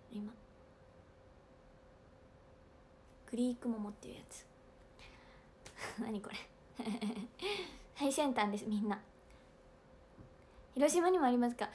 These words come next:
でもこれ作るんですよ。多分買うものじゃなくて、わかんない。日本ではまだ買えないんじゃないかな。ないと思う。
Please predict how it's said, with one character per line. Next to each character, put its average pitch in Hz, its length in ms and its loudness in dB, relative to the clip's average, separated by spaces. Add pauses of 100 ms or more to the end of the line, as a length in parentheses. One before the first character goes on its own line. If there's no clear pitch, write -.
(120)
で 254 80 -2
も 240 60 4
こ 311 60 4
れ 294 100 4
作 - 240 8
る 320 100 4
ん 247 60 4
で 233 80 4
す 233 100 -6
よ。 208 100 -2 (220)
多 285 60 0
分 233 360 2
買 302 200 4
う 320 60 2
も 330 100 2
の 349 120 0
じ 269 80 -2
ゃ 247 40 2
な 226 120 0
く - 120 -10
て、 202 480 -8 (500)
わ 240 80 -2
か 320 140 8
ん 285 40 6
な 240 60 6
い。 226 60 4
日 247 100 6
本 392 220 8
で 247 80 6
は 220 80 6
ま 226 100 2
だ 208 80 2
買 220 220 -4
え 226 40 -2
な 233 120 0
い 233 80 2
ん 214 40 -2
じ 214 60 -10
ゃ - 60 -14
な - 80 -14
い - 20 -18
か - 140 -12
な。 240 100 -12 (160)
な 233 100 2
い 240 80 2
と - 140 -12
思 233 80 -10
う。 233 40 -10